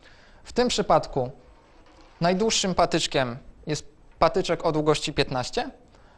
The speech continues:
a suma pozostałych to dwadzieścia. No i wiemy, że dwadzieścia jest większe od piętnastu, a więc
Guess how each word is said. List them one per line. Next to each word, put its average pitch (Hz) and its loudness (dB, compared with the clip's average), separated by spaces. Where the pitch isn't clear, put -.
a 175 2
suma 254 2
pozostałych 185 2
to 160 2
dwadzieścia. 135 0
No 254 2
i 269 0
wiemy, 240 4
że 196 2
dwadzieścia 180 2
jest 160 2
większe 180 0
od - -8
piętnastu, 151 -2
a 175 6
więc 190 0